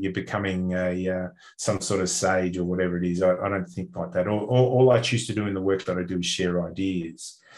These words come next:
But one of the main ideas I'd share with you is this, is stop telling and start teaching.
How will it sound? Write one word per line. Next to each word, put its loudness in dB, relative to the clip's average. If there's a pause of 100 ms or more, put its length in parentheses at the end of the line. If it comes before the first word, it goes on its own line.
(140)
But -2
one 4
of 6
the 6
main 4
ideas 0
I'd 2
share -2
with -4
you -4
is -8
this, -8 (300)
is -2
stop 0
telling 0 (180)
and -4
start -2
teaching. -6